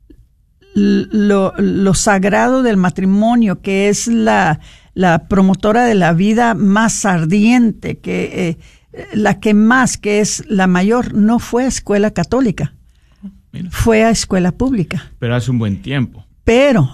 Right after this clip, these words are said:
Speaker 2: Porque la
Speaker 1: número uno,
Speaker 2: debería.
Speaker 1: hace buen tiempo. Pero número dos, tenía las enseñanzas
Speaker 2: De
Speaker 1: en el hogar.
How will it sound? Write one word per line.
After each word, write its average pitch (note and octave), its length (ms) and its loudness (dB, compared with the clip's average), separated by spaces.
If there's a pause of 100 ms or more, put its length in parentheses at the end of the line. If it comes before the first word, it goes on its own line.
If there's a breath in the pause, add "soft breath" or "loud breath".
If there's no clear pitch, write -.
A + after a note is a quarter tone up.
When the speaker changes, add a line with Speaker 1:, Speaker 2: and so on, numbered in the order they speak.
(120)
Speaker 2:
Porque G3+ 240 -4
la G#3 60 2
Speaker 1:
número G#3+ 260 2
uno, B3+ 220 4
Speaker 2:
debería. - 200 -2
Speaker 1:
hace G#3+ 240 0
buen G#3 260 0
tiempo. C4+ 460 -2
Pero G#3+ 220 0
número A#3+ 440 2
dos, C4 420 0 (380 soft breath)
tenía A#3 640 2
las A#3 300 -2
enseñanzas F#3+ 880 -2
Speaker 2:
De A3 80 -2
Speaker 1:
en G#3 100 2
el A3 140 2
hogar. A#3+ 480 0